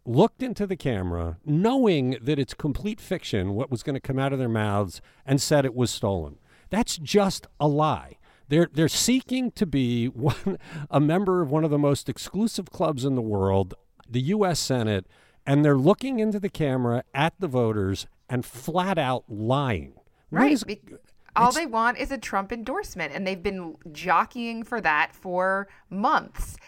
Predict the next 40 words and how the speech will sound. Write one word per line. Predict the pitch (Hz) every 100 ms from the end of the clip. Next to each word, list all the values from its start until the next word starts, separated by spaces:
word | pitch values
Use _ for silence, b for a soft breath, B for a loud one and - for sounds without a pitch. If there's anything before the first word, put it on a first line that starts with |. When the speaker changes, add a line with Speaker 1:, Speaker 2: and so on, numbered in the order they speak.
| b
Speaker 2:
And | 208 208
the | 208
only | 208 320
person | 269 269 233
who's | 220 190
not | 170 175
is | 190
Matt | 180 180 185
Dolan, | 180 165 165
who | 180
said | 170 - 156 160 - b
it's | - -
not | 190 269
stolen. | - 180 156 151 175
He | 165
says | - 165
he | 160
thinks | 180 -
Joe | - 165
Biden | 160 165 160 151
is | 143
a |
failure | 131 165 220 156
as | 151
president, | - 147 147 151 147 B B
but | - 160
he | 170
said | 190
he | 165
believes | 151 151 165 160
he's | - 156
the | 143
rightful | 156 196 160
president. | - 147 147 147 151
And | 202
you're | 277
right, | -
every | - 165 202
other | 202 202
person | 202 220 277 285